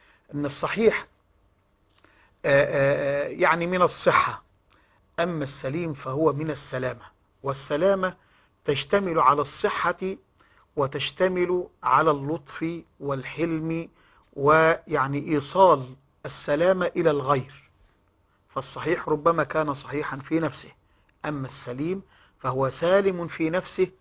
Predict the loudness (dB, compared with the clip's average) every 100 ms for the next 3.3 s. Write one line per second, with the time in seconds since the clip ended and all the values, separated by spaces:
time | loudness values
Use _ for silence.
0 | _ -2 -2 2 4 8 8 6 4 0
1 | -6 -4 -2 -2 -4 -8 -16 _ _ _
2 | _ _ _ _ _ _ -18 -10 -8 -2
3 | 4 4 2